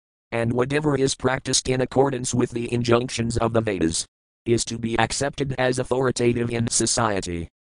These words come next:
Vedic authority says that a householder must leave home after his fiftieth year. Kamkasordhavam vanam vrajit, one must leave his family life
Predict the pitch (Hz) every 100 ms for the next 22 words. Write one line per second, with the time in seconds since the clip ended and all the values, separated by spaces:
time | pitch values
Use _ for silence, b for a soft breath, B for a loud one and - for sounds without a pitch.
0 | _ 127 139 147 131 131 135 139 131 127
1 | - 127 131 131 127 127 123 131 - 123
2 | 123 120 120 123 - 120 117 123 117 120
3 | 127 120 117 113 113 113 113 113 117 110
4 | 110 120 110 87 80 - _ _ _ -
5 | 110 107 117 - 139 147 139 135 123 127
6 | 135 131 135 127 110 95 - - _ 110
7 | 110 127 135 - 123 123 123 123 123 123
8 | 127 123 123 123 107 -